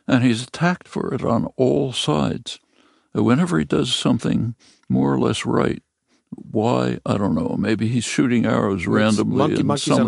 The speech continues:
Speaker 2: a
Speaker 1: them hit the
Speaker 2: typewriter. Every
Speaker 1: target,
Speaker 2: now and then
Speaker 1: you
Speaker 2: they
Speaker 1: know,
Speaker 2: get it right.
Speaker 1: whatever
Speaker 2: Yeah.
Speaker 1: the reasons are.
Speaker 2: Yeah.
Speaker 1: But, uh, let's take a look at North Korea. On, uh, just the recent history, uh, April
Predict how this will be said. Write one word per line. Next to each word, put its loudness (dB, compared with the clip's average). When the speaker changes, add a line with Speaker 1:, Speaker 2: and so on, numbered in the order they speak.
Speaker 2:
a 2
Speaker 1:
them 2
hit 0
the 0
Speaker 2:
typewriter. 0
Every 4
Speaker 1:
target, 2
Speaker 2:
now 2
and 0
then 0
Speaker 1:
you 0
Speaker 2:
they 0
Speaker 1:
know, -6
Speaker 2:
get -2
it -6
right. -4
Speaker 1:
whatever 2
Speaker 2:
Yeah. 2
Speaker 1:
the 2
reasons 0
are. 0
Speaker 2:
Yeah. 0
Speaker 1:
But, 2
uh, 2
let's 0
take -2
a 0
look 0
at -6
North -2
Korea. -6
On, 0
uh, -18
just -6
the 0
recent 2
history, -4
uh, 0
April 0